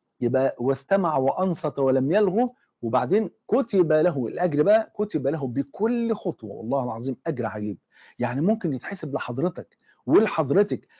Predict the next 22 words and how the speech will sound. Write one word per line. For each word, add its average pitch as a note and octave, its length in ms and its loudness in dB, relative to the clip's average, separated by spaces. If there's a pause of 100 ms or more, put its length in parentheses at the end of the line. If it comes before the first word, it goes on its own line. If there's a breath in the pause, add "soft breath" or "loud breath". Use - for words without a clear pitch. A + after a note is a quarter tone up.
(220 soft breath)
أجر C#3+ 460 4 (280)
ألف A3+ 480 2
سنة A3+ 260 2
عبادة E3+ 680 2
في G#3+ 140 0
يوم C#4 260 4
جمعة. B3+ 400 2 (160)
آه A#3 100 6
والله A#3 260 4
العظيم D#3+ 360 0
أجر E3 320 2 (140)
ألف A3 340 -2
سنة G#3 220 -2
عبادة، A#2 420 -6 (320 soft breath)
بألف A3 540 2
خطوة F3 480 0
إلى F#3 120 4
المسجد E3+ 560 2 (180)
أجر D3 400 0 (140)
ألف F3 400 -6
سنة E3+ 220 -2
عبادة D3 480 0